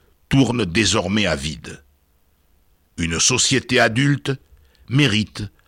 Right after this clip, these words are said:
un débat public adulte. Les coups de menton et les déclarations de matamore n'ont plus de sens. Il faut refonder notre démocratie, l'aérer, la renforcer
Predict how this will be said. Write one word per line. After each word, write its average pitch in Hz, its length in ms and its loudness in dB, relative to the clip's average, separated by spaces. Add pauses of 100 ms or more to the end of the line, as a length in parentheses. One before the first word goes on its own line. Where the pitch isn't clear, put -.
(140)
un 117 120 2
débat 110 360 4
public 113 480 0
adulte. 78 500 -4 (580)
Les 87 140 -4
coups 170 240 2
de 143 80 2
menton 123 680 4 (280)
et 92 80 -2
les 92 100 0
déclarations 117 720 2
de 101 120 0
matamore 117 720 2 (260)
n'ont 123 160 2
plus 117 160 0
de 98 100 2
sens. - 580 -4 (760)
Il 113 100 0
faut 123 220 4
refonder 135 720 2 (360)
notre 113 340 0
démocratie, 104 760 0 (400)
l'aérer, 120 640 4 (200)
la 151 140 6
renforcer 180 680 2